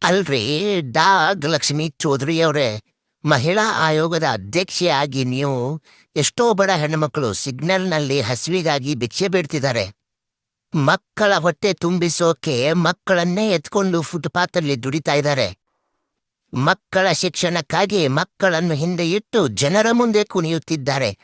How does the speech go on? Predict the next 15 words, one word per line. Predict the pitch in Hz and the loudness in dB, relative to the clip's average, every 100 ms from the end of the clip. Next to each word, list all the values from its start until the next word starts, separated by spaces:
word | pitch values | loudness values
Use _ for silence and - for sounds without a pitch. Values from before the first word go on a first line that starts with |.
| _ _ | _ _
ಅಂತವರ | 143 147 127 147 135 | -2 -2 0 2 2
ಕಷ್ಟಕ್ಕೆ | 135 143 135 - 165 - 160 | 0 -4 -4 -2 -4 0 0
ಸ್ಪಂದಿಸೋದು | - 139 139 143 160 147 | 0 -4 -2 -2 -2 -2
ಬಿಟ್ಟು | 147 185 - 160 104 _ _ - | -2 -2 0 0 -2 _ _ -6
ಈ | 160 | -4
ತರ | - 170 147 | -2 0 2
ನಿಮ್ಮ | 151 135 135 | 2 0 0
ಜಯಂತಿ | 127 127 160 180 170 | 0 0 0 0 0
ಮಾಡ್ಕೊಂಡು | 160 147 - 170 165 | 0 0 -2 -2 -2
ದುಡ್ಡು | 139 151 | -2 -2
ವೇಸ್ಟ್ | 143 143 160 | -2 -2 -2
ಮಾಡ್ತಿರಲ್ಲ, | 151 - 127 110 107 117 _ - | -4 -2 -2 0 -2 -2 _ -2
ಥೂ | 285 | 0
ನಿನ್ | 262 165 139 | 2 2 0
ಜನ್ಮಕ್ಕೆ. | 120 123 120 123 - 127 | 0 -2 -2 -4 -4 -6